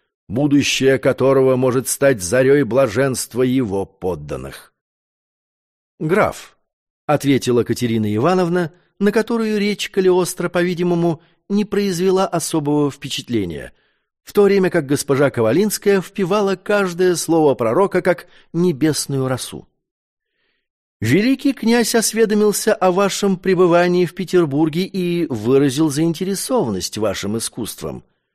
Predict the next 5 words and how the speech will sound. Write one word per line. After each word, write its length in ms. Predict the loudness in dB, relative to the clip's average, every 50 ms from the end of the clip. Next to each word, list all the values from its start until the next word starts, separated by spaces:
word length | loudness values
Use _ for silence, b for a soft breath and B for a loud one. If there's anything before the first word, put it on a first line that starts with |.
| _ _ _ -8
Весьма 480 | -4 -2 -2 0 -2 0 0 0 0 0
возможно, 600 | 0 0 0 0 0 0 0 0 0 0 -2 -2
что 200 | -4 -4 -4 -2
его 340 | 0 0 2 4 4 4 4
высочество 840 | 2 0 -2 -2 -4 -6 -6 -6 -8 -10 -6 0 2 4 4 2